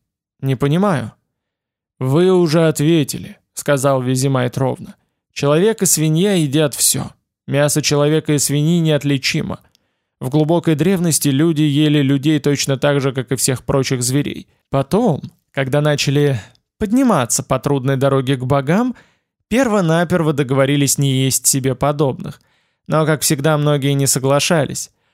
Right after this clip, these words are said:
А когда запрет ввели силой оружия, так уж пришлось. Ибо силой можно подчинить даже несогласных,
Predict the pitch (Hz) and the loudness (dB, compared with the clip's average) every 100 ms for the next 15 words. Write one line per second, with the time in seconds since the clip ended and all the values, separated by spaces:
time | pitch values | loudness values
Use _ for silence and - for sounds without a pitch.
0 | _ - 165 226 220 226 202 190 214 175 | _ -6 -2 0 2 2 2 2 0 0
1 | 135 131 160 165 - 151 139 131 131 190 | 0 0 2 2 2 2 2 2 2 2
2 | 233 226 196 151 196 214 - 190 147 127 | 2 0 0 -2 -2 -4 -2 -2 0 0
3 | 139 151 - - _ _ _ _ _ _ | 0 0 -2 -10 _ _ _ _ _ _
4 | 147 156 147 127 - 180 147 135 147 139 | -2 2 2 2 2 2 2 2 0 0
5 | 123 143 - 170 151 127 139 139 147 180 | -2 -2 0 2 2 0 0 0 0 0
6 | 175 131 120 135 | 0 -2 -4 -10